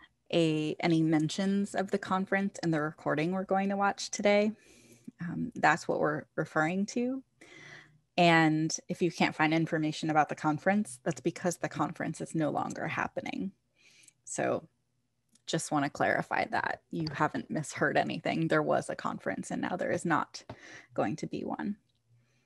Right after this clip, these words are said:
Um, but we wanted to revisit the conversations that we had started earlier this year. So in order to do that, we're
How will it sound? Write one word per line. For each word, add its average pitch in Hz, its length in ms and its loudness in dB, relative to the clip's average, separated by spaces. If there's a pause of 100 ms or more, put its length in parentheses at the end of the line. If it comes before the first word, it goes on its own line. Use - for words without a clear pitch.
(340)
Um, 190 460 -4
but 190 100 4
we 220 160 8
wanted 277 360 10
to 214 520 4
revisit 185 420 4
the - 80 -4
conversations 170 760 -2
that 170 160 0
we 170 80 2
had 156 100 -2
started 147 420 -2
earlier 151 400 -2
this - 240 -8
year. 170 380 2 (560)
So 175 220 2
in 180 100 2
order 190 220 4
to - 140 -6
do 160 120 2
that, 147 380 4
we're 156 560 0